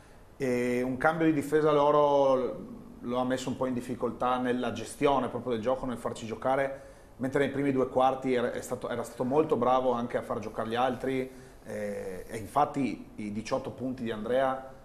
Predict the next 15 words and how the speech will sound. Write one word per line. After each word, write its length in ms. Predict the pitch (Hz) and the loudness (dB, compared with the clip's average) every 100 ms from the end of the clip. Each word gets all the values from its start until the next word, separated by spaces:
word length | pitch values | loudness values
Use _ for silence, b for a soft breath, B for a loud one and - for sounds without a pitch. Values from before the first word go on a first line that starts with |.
| - | -16
non 140 | - 123 | -6 -2
erano 300 | 139 131 120 | 0 -2 -2
solo, 480 | 135 123 117 98 - | 0 0 0 -2 -8
sì, 180 | - 107 | -8 -8
frutto 440 | - 131 123 123 | -4 -4 -2 -2
della 180 | 110 107 | -2 -4
bravura 340 | 107 113 120 | -4 -2 -2
di 80 | 107 | -2
Andrea 260 | 104 120 123 | -4 -2 0
ovviamente 460 | 110 110 117 117 | 0 -4 -4 -6
che 100 | 104 | -6
deve 160 | 104 104 | -8 -8
buttarla 300 | 98 107 104 | -8 -6 -6
dentro 280 | 101 104 113 | -8 -8 -2
lui, 240 | 143 | -2